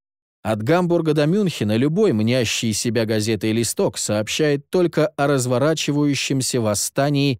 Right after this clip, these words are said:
строительных рабочих на аллее Сталина в Берлине. Однако Ульбрихт, поддержанный лязгом танковых гусениц, остается, тогда как мельник Антон Матерн бесследно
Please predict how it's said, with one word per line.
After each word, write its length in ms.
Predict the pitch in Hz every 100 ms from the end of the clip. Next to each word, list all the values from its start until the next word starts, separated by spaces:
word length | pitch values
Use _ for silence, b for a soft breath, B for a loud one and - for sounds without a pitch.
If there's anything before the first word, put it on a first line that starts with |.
| -
строительных 960 | - - 117 147 143 143 135 131 113 107
рабочих 680 | 107 98 147 143 147 -
на 140 | 117 117
аллее 560 | 107 107 117 127 127 113 -
Сталина 640 | - - - 117 113 117 110
в 120 | 101
Берлине. 580 | 117 120 117 76 78 - _ _ _ _ _ _ 92
Однако 500 | 101 156 175 180 -
Ульбрихт, 640 | 160 190 175 175 170 - -
поддержанный 680 | 113 104 123 127 120 123 117
лязгом 480 | 131 135 113 120 101
танковых 520 | 127 117 123 117 107
гусениц, 540 | 131 147 151 143 - -
остается, 760 | 139 - 180 190 - - -
тогда 300 | - 98 95
как 200 | 104 110
мельник 460 | 113 117 110 110 -
Антон 420 | 117 117 95 107 104
Матерн 540 | 107 123 139 147 123 _
бесследно 920 | 82 92 143 - - 143 151 160 156